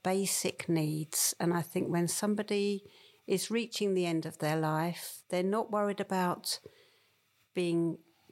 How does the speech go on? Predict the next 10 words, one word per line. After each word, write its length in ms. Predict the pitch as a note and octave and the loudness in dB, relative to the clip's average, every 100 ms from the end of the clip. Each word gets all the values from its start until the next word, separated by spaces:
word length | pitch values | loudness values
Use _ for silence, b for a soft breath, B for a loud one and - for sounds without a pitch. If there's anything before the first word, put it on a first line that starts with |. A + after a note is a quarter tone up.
| - | -6
cured 560 | - G#3+ G#3 G3+ G3 - | -4 0 2 2 -2 -4
of 200 | E3 - | -6 -2
their 160 | F3 | 0
disease. 800 | E3+ E3+ - D#3 D#3+ E3+ F3 - - _ - | 0 0 0 0 2 0 -2 -6 -8 _ -2
They 140 | E3+ | -2
want 240 | D#3+ D#3+ - | 2 0 -2
to 80 | - | -4
be 80 | |
kept 320 | E3+ - - - | -2 -2 -2 0
comfortable. 840 | F#3+ F3+ - - - E3+ E3+ | 2 2 0 -4 0 0 -2